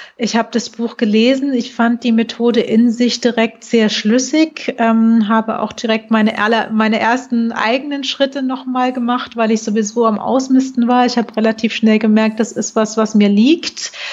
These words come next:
Ähm, es funktioniert und, ähm, ja, mein nächster Schritt war dann natürlich auch so ein bisschen zu schauen, was mache ich mit meinem, meiner Ordnungscoach-Firma. Ich hatte schon,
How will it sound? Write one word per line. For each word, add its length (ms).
Ähm, 280
es 200
funktioniert 1000
und, 480
ähm, 240
ja, 260
mein 240
nächster 380
Schritt 260
war 160
dann 120
natürlich 440
auch 80
so 120
ein 80
bisschen 280
zu 140
schauen, 600
was 220
mache 240
ich 160
mit 160
meinem, 540
meiner 320
Ordnungscoach-Firma. 1300
Ich 160
hatte 200
schon, 540